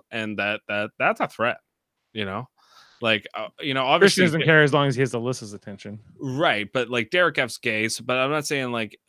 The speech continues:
Speaker 1: but he should see that. He should see, like, all the girls are gravitating toward him and like him and, and are attracted to him and stuff like that. And, but we don't get a D R, like, from that perspective. Like, we don't, we don't see a lot of, like, a lot of people on this show, Dave, we're not <laughs> getting their opinions.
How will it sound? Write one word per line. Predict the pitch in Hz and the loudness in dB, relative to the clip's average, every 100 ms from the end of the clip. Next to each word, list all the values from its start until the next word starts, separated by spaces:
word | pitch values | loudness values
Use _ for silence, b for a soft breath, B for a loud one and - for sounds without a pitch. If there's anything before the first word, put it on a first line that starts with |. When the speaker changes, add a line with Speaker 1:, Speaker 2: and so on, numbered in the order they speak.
| 123 | -6
Speaker 1:
but | 135 | -4
he | 147 | -4
should | - 120 | -8 -8
see | - 147 | -6 -4
that. | 131 78 73 | -4 -8 -12
He | 98 | -14
should | 113 120 | -10 -10
see, | - 139 | -6 -6
like, | 131 104 | -4 -4
all | 98 107 | -6 -6
the | |
girls | 104 110 120 104 | -6 -6 -6 -8
are | |
gravitating | 92 104 104 101 98 90 | -10 -10 -12 -12 -12 -10
toward | 120 123 | -6 -6
him | 92 | -8
and | 90 | -10
like | 92 120 - | -8 -10 -8
him | 95 90 | -12 -12
and, | 87 92 | -12 -14
and | 92 87 | -12 -12
are | |
attracted | 87 117 127 - 95 | -10 -6 -6 -4 -8
to | 87 | -8
him | 90 87 | -10 -8
and | 110 | -4
stuff | - 190 | 0 2
like | 156 143 | 0 2
that. | 139 85 - b b b | 0 0 -10 b b b
And, | 160 127 | -6 -2
but | 180 | -2
we | 202 | 0
don't | 226 | -2
get | 247 | 0
a | 233 | -2
D | 160 190 | -2 -2
R, | 170 196 135 98 | 2 2 2 0
like, | 95 110 104 - | -2 -4 -4 -8
from | 127 | -4
that | 117 110 | -4 -6
perspective. | 107 - 92 - 80 76 90 | -10 -8 -8 -8 -16 -14 -12
Like, | 104 | -8
we | 143 | -6
don't, | 156 165 170 _ - | -4 -6 -8 _ -10
we | 147 | -6
don't | 202 196 | -6 -8
see | - 208 | -10 -4
a | 196 | -4
lot | 151 147 | -2 -2
of, | 135 120 | -4 -6
like, | 120 117 - - | -8 -8 -10 -16
a | 117 | -2
lot | 143 480 | 0 0
of | - | -2
people | 240 226 | -2 2
on | 185 135 | 4 4
this | 131 | 2
show, | - 123 127 | 2 0 0
Dave, | 139 127 | -2 -4
we're | 113 | -4
not | 156 - | -4 -6
<laughs> | - | -12
getting | 160 160 151 | -6 -6 -2
their | 120 98 | -2 -2
opinions. | 92 143 156 143 - - | -2 -6 -6 -10 -12 -14